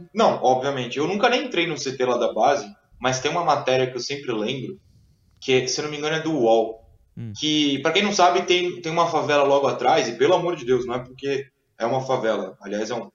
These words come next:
Speaker 1: uma, uma região ali, a Zona Noroeste, que, que é super, é, é, fa-, aliás, hoje é aniversário de Santos, faz parte da, das coisas mais, que a gente tem mais carinho em Santos.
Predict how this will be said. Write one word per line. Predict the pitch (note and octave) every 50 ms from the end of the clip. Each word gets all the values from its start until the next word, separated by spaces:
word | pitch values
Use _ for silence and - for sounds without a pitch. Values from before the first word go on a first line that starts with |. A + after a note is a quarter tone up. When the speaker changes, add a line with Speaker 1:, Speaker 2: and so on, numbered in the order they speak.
| _ _ _ _ _
Speaker 1:
uma, | G2 G2+ G#2 G#2 G2+ G2 - -
uma | G#2+ G#2
região | A2+ A2 G2+ A2 A2+
ali, | A2+ A#2 A#2
a |
Zona | A2 A#2+ A#2
Noroeste, | A#2 A#2 A2+ G#2+ G2+ G2+ G2+ A2 A#2 - A#2+ B2+ C3 - _ _ _ _ _ _ _
que, | - A#2+ A#2 A2+ G#2 G2 G2 -
que | - A2
é | G2+
super, | G2+ - - A#2+ A#2 - B2 B2 A#2 G#2+ - - - - _ _ _
é, | - G2 F#2 E2+ G2 G2 F#2+ - - - - - _ _ _ _ _ -
é, | - - -
fa-, | - C3 C3 C#3 C3+
aliás, | C#3 C#3+ D3+ D3
hoje | D3+ D#3+ D#3
é | D3+
aniversário | C#3+ C#3 C3+ - C#3+ C3+ B2+
de | -
Santos, | - - D3 E3+ D#3+ - - - _ _ _ _ _ _ - -
faz | - C#3+ D3 C#3+ -
parte | - D3 C3+ B2+ B2 - - - D3 C3+ - - _ _ _ _ _ _ _
da, | C3 C3 C3
das | B2+ C3 B2+ B2+
coisas | - C#3+ C#3 C#3 C3+ B2+
mais, | C3+ C3+ C#3 C#3 C#3 -
que | -
a | C3
gente | B2 - -
tem | C#3+ C#3
mais | C#3 C#3 C#3+ -
carinho | - D3 C3 C3+ C3+ C#3+
em | C#3
Santos. | - - A#2+ A2 G#2 - - - _